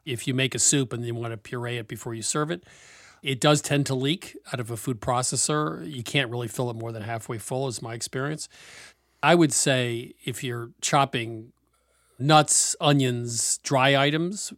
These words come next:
versus liquids, liquids go in a blender, food processor is good for the other stuff. Also, a t-, very small amount of ingredients,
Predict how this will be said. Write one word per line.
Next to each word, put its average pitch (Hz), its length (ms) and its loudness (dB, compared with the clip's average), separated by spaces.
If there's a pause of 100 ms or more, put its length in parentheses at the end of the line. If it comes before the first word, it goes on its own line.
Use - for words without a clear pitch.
(100)
versus 123 680 -4 (140)
liquids, 170 580 -2 (420)
liquids 151 360 4
go 127 160 0
in 123 80 0
a 117 40 -4
blender, 113 520 -6 (180)
food 127 260 -4
processor 113 560 -4
is 107 100 -8
good 110 180 -8
for - 100 -10
the 113 140 -6
other 113 140 -8
stuff. 117 280 -4
Also, 139 400 2 (520)
a - 80 -6
t-, - 180 -14
very 175 220 4
small 175 460 6
amount 147 260 2
of 135 100 -2
ingredients, 139 680 -2